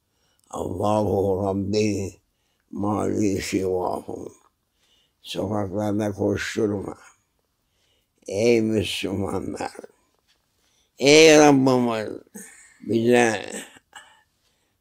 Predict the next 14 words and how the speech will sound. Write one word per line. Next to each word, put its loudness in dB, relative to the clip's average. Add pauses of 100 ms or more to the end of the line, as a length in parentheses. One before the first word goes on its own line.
ahir 0
zaman 0
peygamberini -2
gönderdi. -12 (800)
Ki -4
bütün 6
peygamberler 6
de 4
peygamberdir 0
Efendimiz. -2 (3000)
Evvellerin, -2
ahirlerin -2
seyidi -2
olan -10